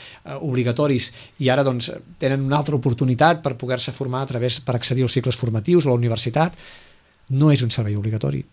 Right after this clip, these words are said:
no és un servei essencial, el tenim perquè volem i, per tant,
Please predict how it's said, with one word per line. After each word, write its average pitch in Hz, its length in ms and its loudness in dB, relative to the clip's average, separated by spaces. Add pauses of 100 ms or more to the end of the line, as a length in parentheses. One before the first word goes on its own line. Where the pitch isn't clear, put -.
(280)
no 151 260 4
és 120 100 4
un 117 80 2
servei 107 300 0
essencial, 165 480 2 (160)
el 131 180 2
tenim 131 400 2
perquè 113 240 -2
volem 165 360 4 (280)
i, 165 80 6
per 196 160 6
tant, 196 280 0